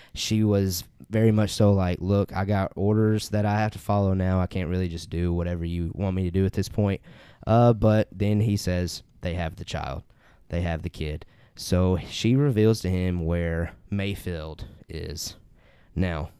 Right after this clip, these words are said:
that to me tells me that probably next episode we're gonna probably spend a lot of time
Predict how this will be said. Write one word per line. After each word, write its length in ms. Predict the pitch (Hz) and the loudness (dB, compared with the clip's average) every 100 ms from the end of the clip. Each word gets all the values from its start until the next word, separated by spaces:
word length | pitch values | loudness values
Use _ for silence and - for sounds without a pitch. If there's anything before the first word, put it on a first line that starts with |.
| _ _ _ _ _ - | _ _ _ _ _ -8
that 280 | - 110 127 | 0 0 0
to 100 | - | 0
me 360 | 98 98 87 85 | 0 0 0 -4
tells 320 | - 87 80 | -2 -2 -2
me 180 | 85 82 | -2 -4
that 180 | 80 - | -6 -4
probably 420 | - 104 107 104 | -2 0 2 2
next 400 | 85 92 101 - | 2 -2 -4 -2
episode 540 | 92 95 104 104 101 | -4 -2 0 2 4
we're 100 | 87 | 2
gonna 180 | 90 98 | 0 -2
probably 300 | 90 101 101 | 0 0 0
spend 400 | 95 - 92 87 - | 0 -4 -4 -6 -10
a 80 | 80 | -12
lot 320 | 80 80 101 | -10 -2 0
of 80 | - | 2
time 420 | 110 110 110 | 2 4 4